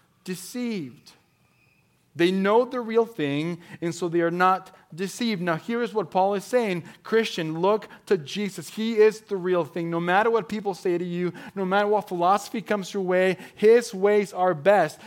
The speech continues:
Jesus is it. He's the real thing.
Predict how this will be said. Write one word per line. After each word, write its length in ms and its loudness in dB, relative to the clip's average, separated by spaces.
Jesus 560 -2
is 360 4
it. 480 4
He's 240 -4
the 80 0
real 220 2
thing. 540 -2